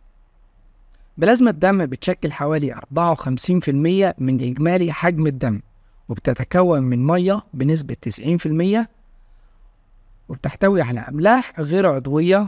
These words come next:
بتكون حوالي واحد في المية من حجم البلازما، زي مثلًا أملاح الصوديوم وأملاح الكالسيوم والكلور والبيكربونات. وبلازما الدم بتحتوي على بروتينات بتكون سبعة في المية من حجم البلازما كلها،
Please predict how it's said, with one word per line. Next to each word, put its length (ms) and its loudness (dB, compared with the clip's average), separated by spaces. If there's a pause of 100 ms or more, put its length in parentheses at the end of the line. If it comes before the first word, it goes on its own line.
بتكون 600 0
حوالي 540 0
واحد 340 0
في 100 -4
المية 520 0
من 160 -4
حجم 360 -2
البلازما، 600 2 (340)
زي 220 0
مثلًا 400 0 (100)
أملاح 260 -2
الصوديوم 640 -2
وأملاح 360 -6
الكالسيوم 640 0 (300)
والكلور 600 0 (100)
والبيكربونات. 640 0 (1500)
وبلازما 360 4
الدم 360 2
بتحتوي 540 -2
على 240 -4
بروتينات 600 0
بتكون 520 0
سبعة 340 0
في 120 -12
المية 320 2
من 160 -6
حجم 360 -4
البلازما 480 -2
كلها، 500 0